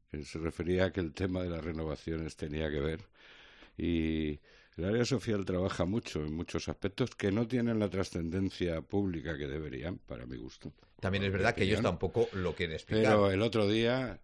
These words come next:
Speaker 1: montaron
Speaker 2: La Fanson.
Speaker 1: Y ahí en la Fanson también había gente de la Federación de Peñas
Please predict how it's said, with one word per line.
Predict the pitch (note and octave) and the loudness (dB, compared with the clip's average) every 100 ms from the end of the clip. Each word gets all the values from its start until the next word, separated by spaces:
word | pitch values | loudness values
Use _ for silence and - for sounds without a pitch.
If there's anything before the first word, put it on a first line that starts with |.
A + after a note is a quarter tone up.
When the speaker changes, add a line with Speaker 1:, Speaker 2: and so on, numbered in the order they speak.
| - - - - | -20 -20 -16 -4
Speaker 1:
montaron | E2+ D#2+ D2 G2+ G#2+ G2 | -2 -2 0 2 2 2
Speaker 2:
La | F2+ | 2
Fanson. | E2+ F2+ E2 D#2 F#2+ G2 - _ _ _ - | 0 -2 -2 -2 -4 -6 -18 _ _ _ -6
Speaker 1:
Y | C3 C#3 | 0 2
ahí | D3+ | 2
en | E3 C3+ | 2 0
la | |
Fanson | A2 G#2+ - A#2 A#2 | 0 -4 -2 -4 -2
también | G2+ G#2+ A2 | 0 0 0
había | G#2 G#2 F#2 | 2 0 -2
gente | - G#2 F#2+ | -4 -6 -4
de | F#2+ E2 | -4 -4
la | D#2 | -4
Federación | - D2+ C#2+ - F2 | -4 -4 -4 -4 -6
de | F2 | -4
Peñas | F2+ D#2+ E2+ B2 - | -4 -4 -4 -8 -12